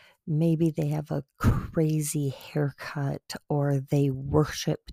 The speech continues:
differently than we do. The key is that they are made in God's image. And maybe they don't know Jesus yet,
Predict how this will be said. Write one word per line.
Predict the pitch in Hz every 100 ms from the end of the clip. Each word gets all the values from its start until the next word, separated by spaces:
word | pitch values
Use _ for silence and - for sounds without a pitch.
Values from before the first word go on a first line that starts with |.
| -
differently | 139 - 143 - 143
than | 135 139 143 139 135
we | 139 143
do. | 135 135 135 131 139 - - - - - - _ _ _ _ _ _ _ _ _ _ _ _ _ _ _ _ -
The | 156 _
key | - - - 269 185 160 160 - _ _ _ _ _ _ _ _
is | 190 175 165
that | - 170 175 - _ -
they | 156 170 165
are | 160
made | 165 170
in | 165 165
God's | 156 151 147 -
image. | 151 147 - - - - - - _ - - - - - -
And | 175
maybe | 202 247 247
they | 196 190 165 -
don't | 151 165 -
know | 147 147 147 139 143 139 - _ _ _ _ _ _ _ _ _ _ _ -
Jesus | 156 160 147 143 139 - -
yet, | 139 - - -